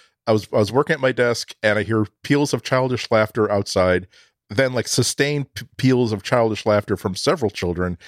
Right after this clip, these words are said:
And then that's, that's when I realized that this was, like, the night where, like, the business district says, "Oh, everybody bring your kids in their costume and trick or treat at our businesses. And if you wanna spend eighty to two thousand dollars at our businesses too, that would be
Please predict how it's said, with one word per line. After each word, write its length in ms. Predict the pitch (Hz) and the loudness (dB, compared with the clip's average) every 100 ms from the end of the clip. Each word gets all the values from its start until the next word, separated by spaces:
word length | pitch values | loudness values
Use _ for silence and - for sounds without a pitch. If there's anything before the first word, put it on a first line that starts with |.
| - _ | -20 _
And 80 | 104 | -2
then 160 | 120 | 0
that's, 240 | 127 117 - | 0 -4 -2
that's 220 | 127 123 | -2 0
when 80 | 127 | -2
I 40 | |
realized 360 | 113 117 117 104 | 0 2 2 0
that 120 | 92 | -2
this 200 | 113 - | -4 0
was, 340 | 110 104 - - | 0 0 -6 -4
like, 200 | 98 - | -4 -2
the 60 | 101 | 0
night 300 | 98 98 - _ _ _ | 2 0 -4 _ _ _
where, 360 | 95 101 101 101 | 2 4 4 2
like, 280 | 104 92 - | 0 -2 -2
the 60 | 92 | -4
business 360 | 104 98 92 | -2 -2 -6
district 440 | - 98 - 90 - | -4 -2 -2 -4 -2
says, 200 | 87 - | -4 0
"Oh, 380 | 262 247 175 | 2 2 0
everybody 400 | 180 190 185 170 | 0 0 0 0
bring 220 | 139 151 180 | 0 -2 -2
your 100 | 160 | -2
kids 280 | - 165 | -2 -2
in 60 | 156 | 0
their 100 | 147 | -2
costume 500 | - 170 - 143 131 | 0 -2 -2 -2 -2
and 100 | 120 | -2
trick 180 | - 160 | -4 -8
or 40 | 143 | -6
treat 180 | 151 | -2
at 80 | 147 | 0
our 80 | 139 | 0
businesses. 520 | 120 143 135 127 104 | 0 0 0 -4 -2
And 80 | 110 | -2
if 60 | 120 | -4
you 80 | 123 | -4
wanna 140 | 123 | -4
spend 440 | - 120 117 110 - - _ - | -2 0 0 -2 -10 -20 _ -2
eighty 240 | 113 120 | 0 2
to 120 | 113 110 | 0 -2
two 160 | 127 | 0
thousand 320 | 113 110 110 | 0 0 0
dollars 320 | 107 107 98 98 | 0 2 2 0
at 60 | |
our 80 | 95 | -2
businesses 400 | 98 92 95 85 | -4 -8 -10 -8
too, 220 | 123 120 | -4 -2
that 180 | 107 110 | -2 -2
would 100 | 123 | -4
be 120 | 120 | -6